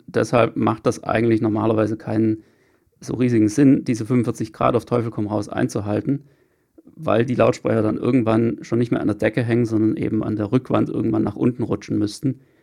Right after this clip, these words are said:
damit das noch hinkommt. Und wenn sie dann eben früher oder später mit Surround-Back-Lautsprechern beispielsweise kollidieren oder ja, einen, einen relativ geringen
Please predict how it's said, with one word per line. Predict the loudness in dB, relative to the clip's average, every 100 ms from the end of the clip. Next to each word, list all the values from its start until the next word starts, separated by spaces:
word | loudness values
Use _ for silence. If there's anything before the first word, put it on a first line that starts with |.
| _ _ _ _
damit | -8 -4 0
das | 0 -2
noch | 0
hinkommt. | 0 2 2 2
Und | -2 -4 -4 -6 _ _ _ _
wenn | -4 -2
sie | 0
dann | 2 2 2
eben | 0 2 0 -2 _ _ _ _
früher | -4 0
oder | 0 -2
später | -4 -4 0
mit | 0 -2 -6 -20 _
Surround-Back-Lautsprechern | -4 0 0 2 2 2 0 -2 -6 -4 -4 -4 -10
beispielsweise | -12 -10 -10 -2 -2 -2
kollidieren | -4 -4 -2 -2 0
oder | -2 -2 -2 -6 _ _ _ _ -8
ja, | -6
einen, | -4 -4
einen | -2
relativ | 0 -2 -2 -6
geringen | -2 4 4 4 -2